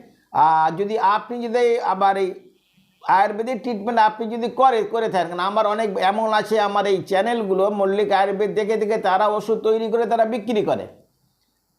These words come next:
আমার এরকম অনেকজন আছে যারা আমার সঙ্গে যোগাযোগ রাখে, তারা বলে, "মৌলানা, আপনার এই ওষুধগুলো আমি নিয়েছি, এইভাবে আপনি যেভাবে বলেছেন এইভাবে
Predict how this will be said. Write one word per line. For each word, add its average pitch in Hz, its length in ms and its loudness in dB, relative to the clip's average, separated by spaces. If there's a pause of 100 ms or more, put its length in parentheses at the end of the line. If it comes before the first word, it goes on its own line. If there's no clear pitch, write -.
(140)
আমার 208 300 2
এরকম 220 240 0
অনেকজন 226 440 -2
আছে 208 260 -2
যারা 202 140 2
আমার 208 160 0
সঙ্গে 214 220 -4
যোগাযোগ 196 460 0
রাখে, 214 220 0
তারা 202 260 2
বলে, 202 180 0
"মৌলানা, 190 460 0
আপনার 185 300 -2
এই 196 60 0
ওষুধগুলো 190 480 0
আমি 185 200 0
নিয়েছি, 190 420 -2
এইভাবে 170 520 0
আপনি 156 240 0
যেভাবে 185 400 0
বলেছেন 196 420 -2
এইভাবে 190 540 0